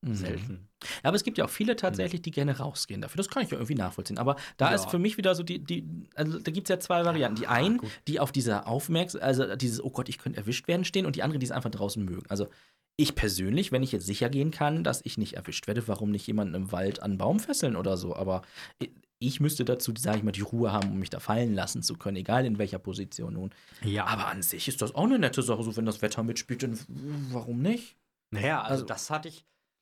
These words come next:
Speaker 2: das hatte ich tatsächlich schon mal, das war im Wald,
Speaker 1: Mhm.
Speaker 2: ähm, an einem Abenteuerspielplatz.
Speaker 1: Oha.
Speaker 2: Ähm, da gibt's natürlich auch Unmengen Möglichkeiten, Leute zu fesseln.
Speaker 1: Ja, natürlich.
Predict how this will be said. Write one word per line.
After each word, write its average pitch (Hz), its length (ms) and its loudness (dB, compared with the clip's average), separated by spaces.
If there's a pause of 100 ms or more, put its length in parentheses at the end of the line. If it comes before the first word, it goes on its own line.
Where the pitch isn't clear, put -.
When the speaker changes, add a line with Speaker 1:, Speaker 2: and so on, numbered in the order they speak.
(220)
Speaker 2:
das 180 160 0
hatte 202 200 -2
ich 139 80 -10
tatsächlich 135 460 -8
schon 101 160 -8
mal, 107 200 -4
das 120 200 -12
war 110 160 -4
im 95 200 -12
Wald, 95 340 -6 (160)
Speaker 1:
Mhm. 240 260 2 (220)
Speaker 2:
ähm, 117 500 -4 (200)
an 107 360 -4
einem 104 640 -6 (720)
Abenteuerspielplatz. 98 1000 -6 (100)
Speaker 1:
Oha. 127 340 0 (1300)
Speaker 2:
Ähm, 107 680 -4 (300)
da - 100 -14
gibt's 98 160 -12
natürlich 95 260 -8
auch - 140 -10
Unmengen 98 480 -4
Möglichkeiten, 95 580 -6
Leute 92 200 -8
zu - 140 -16
fesseln. 104 460 -6
Speaker 1:
Ja, 85 200 -6
natürlich. - 380 -14